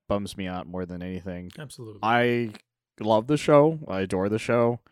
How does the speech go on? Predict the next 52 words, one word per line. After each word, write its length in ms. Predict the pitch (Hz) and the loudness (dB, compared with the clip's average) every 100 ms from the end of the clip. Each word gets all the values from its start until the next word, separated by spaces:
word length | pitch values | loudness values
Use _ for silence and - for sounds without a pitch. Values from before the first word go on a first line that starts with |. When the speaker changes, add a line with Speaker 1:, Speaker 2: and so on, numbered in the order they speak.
| _ _ _ _ _ _ | _ _ _ _ _ _
Speaker 1:
It's 160 | - 98 | -10 -8
a 40 | |
shame 340 | - 101 101 101 | -6 -4 -4 -4
that 100 | 95 | -4
it's 100 | - | -4
ended, 460 | 95 92 95 90 _ _ _ - | -4 -4 -6 -6 _ _ _ -12
and 360 | 90 90 90 90 | -8 -6 -8 -8
it's 360 | - - - _ | -8 -10 -12 _
shame 280 | - - 143 | -4 2 4
on 140 | 117 110 | 4 2
you, 140 | 104 | -2
Disney, 460 | 92 87 90 85 _ - | -4 -10 -10 -14 _ -20
you 80 | |
sick 220 | 87 101 - | -12 -12 -8
bastards, 520 | 90 87 90 87 - _ - - _ | -8 -8 -12 -16 -18 _ -20 -20 _
kind 160 | 113 101 | -6 -4
of 100 | 95 | -4
thing. 320 | 95 90 92 - | -6 -6 -8 -6
Like, 140 | 101 | -2
you 80 | 117 | 0
took, 260 | 117 147 - | 2 2 2
you 140 | 135 | -2
took, 240 | - 175 151 | 0 0 0
you 200 | 123 - - - | -2 -6 -12 4
took 220 | 190 - | 6 6
this 200 | 120 - | 2 -2
f-, 160 | - - - | -12 -16 -2
amazing 580 | 117 117 123 131 123 113 | -2 2 2 4 2 -2
thing 400 | 113 110 101 92 | -2 -2 -4 -12
from 260 | - 117 104 | -4 0 0
us, 280 | 90 90 - | -2 -4 -8
and 200 | 95 92 | -8 -4
that, 200 | 95 87 | -4 -2
that 160 | 98 | -2
bothers 340 | 101 98 90 92 | 0 0 -2 -6
me 100 | 92 | -10
more 200 | 92 90 | -10 -10
than 160 | 90 | -8
anything. 260 | 92 92 92 _ - - _ _ _ - | -8 -8 -10 _ -20 -20 _ _ _ 2
But 260 | 120 117 | 4 4
Speaker 2:
Mm-hmm. 500 | - - 117 104 104 | -2 -14 -14 -14 -4
Speaker 1:
I, 300 | 123 131 127 | 0 2 2
I 140 | 107 117 | 2 2
think 200 | 135 127 | 2 0
the 60 | 120 | 0
show's 280 | 120 110 | 2 2
still 240 | - - 104 | 2 2 2
one 80 | 98 | 2
of 40 | |
the 40 | 92 | 0
best 160 | 92 | -2
shows 440 | - 90 92 - | -2 -4 -4 -8